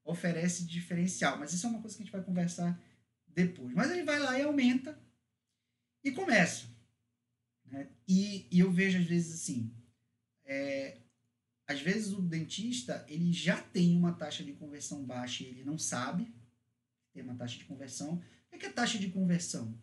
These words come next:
Né? É o quanto que você consegue, com as suas estratégias, colocar de paciente ou de valor dentro do seu consultório. Então, o paciente vai lá, digamos que cem pessoas sejam, tenham sido,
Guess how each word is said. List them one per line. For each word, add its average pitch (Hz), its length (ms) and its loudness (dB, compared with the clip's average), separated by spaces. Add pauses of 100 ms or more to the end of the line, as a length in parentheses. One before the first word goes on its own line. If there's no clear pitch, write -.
(140)
Né? 147 320 -12
É 190 180 0
o 277 140 -4
quanto 294 380 -4
que 247 120 -4
você 208 680 -2 (320)
consegue, 202 680 2
com 175 180 6
as 170 60 4
suas 180 200 0
estratégias, 196 840 -4
colocar 185 800 -4 (300)
de 220 160 0
paciente 190 600 2
ou 170 120 4
de 165 160 2
valor 185 520 2
dentro 170 200 -4
do - 60 -14
seu 185 120 -12
consultório. - 460 -8 (320)
Então, 147 100 -20
o - 40 -18
paciente 185 420 2
vai 175 100 4
lá, 139 300 0
digamos 165 260 -2
que - 100 -6
cem 226 380 0
pessoas 190 640 -2
sejam, 175 380 0 (180)
tenham 165 220 -4
sido, 165 500 -6